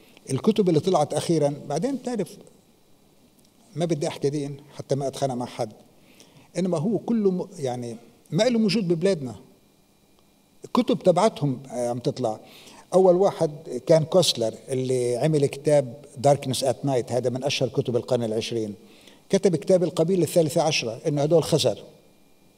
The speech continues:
أوكي، طيب كوسلر هذا هنغاري ساكن بإنجلترا. إنما من ثلاث أربع سنين وعملت له ريفيو، طلع كتاب اسمه The Invention of the Jews، بنفس المعنى، مفصلهم واحد واحد كيف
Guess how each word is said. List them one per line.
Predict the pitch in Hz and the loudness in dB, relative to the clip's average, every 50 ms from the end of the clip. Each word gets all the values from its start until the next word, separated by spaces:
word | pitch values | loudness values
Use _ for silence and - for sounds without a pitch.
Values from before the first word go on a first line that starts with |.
| _ - - | _ -10 -10
أوكي، | 139 - - 170 190 | -10 -6 -4 -6 -4
طيب | 185 175 220 196 160 160 135 | 0 2 2 4 4 2 2
كوسلر | - 208 185 - - 180 165 160 156 - - | 2 0 0 2 2 2 2 2 0 -8 -4
هذا | - 139 156 147 151 | 0 2 2 4 4
هنغاري | 127 156 156 139 165 165 160 151 | 2 2 2 4 2 2 4 4
ساكن | - - 151 131 - 151 135 | 4 4 4 4 2 0 0
بإنجلترا. | 123 135 127 123 117 120 107 104 - - 104 98 - - - - - - - - - - - - - - | 0 0 0 2 2 0 0 0 -2 -8 -10 -10 -12 -18 -20 -20 -20 -20 -20 -20 -20 -20 -20 -16 -4 0
إنما | - 220 233 190 180 180 180 175 | 2 2 4 4 2 2 2 4
من | 175 170 170 165 | 4 4 2 2
ثلاث | 147 - 208 214 - | 2 2 2 2 4
أربع | 208 180 170 170 | 2 2 2 2
سنين | 151 - 190 180 | 0 0 0 2
وعملت | 165 147 156 160 147 - 185 | 2 4 2 2 2 2 2
له | 180 175 165 | 2 4 2
ريفيو، | 151 147 123 143 139 135 | 2 2 0 0 -2 -2
طلع | 135 - 208 208 175 165 | 2 2 2 2 2 0
كتاب | - - - 185 180 170 - | 0 0 0 0 0 0 0
اسمه | 185 160 - 170 165 160 165 160 147 - - - - _ _ _ _ _ _ _ _ - - 127 | -2 -2 -2 -2 -2 -4 -4 -6 -8 -10 -16 -20 -20 _ _ _ _ _ _ _ _ -8 0 2
The | |
Invention | 147 160 156 139 185 196 185 - 175 151 | 4 4 4 4 4 4 4 4 2 0
of | 143 123 | -2 0
the | 139 139 117 107 | 0 0 0 0
Jews، | 139 135 120 120 - - - - - _ _ _ _ _ _ - _ _ _ _ - | -2 -2 -2 -4 -8 -12 -16 -18 -20 _ _ _ _ _ _ -20 _ _ _ _ 0
بنفس | 147 180 247 233 - - | 2 2 2 2 4 4
المعنى، | 202 185 190 190 151 135 127 123 123 - - - _ _ _ _ _ _ - | 4 4 2 0 -4 -4 -6 -8 -12 -16 -20 -20 _ _ _ _ _ _ -6
مفصلهم | - 147 156 - - 175 - - - 247 214 170 170 202 | -4 -4 -2 0 0 0 0 2 0 0 0 2 2 2
واحد | 214 - - 151 160 | 0 2 0 0 2
واحد | 185 185 - - 156 - | 2 2 2 0 -4 -2
كيف | - 208 196 - - - - | 0 -2 -2 -2 -4 -12 -16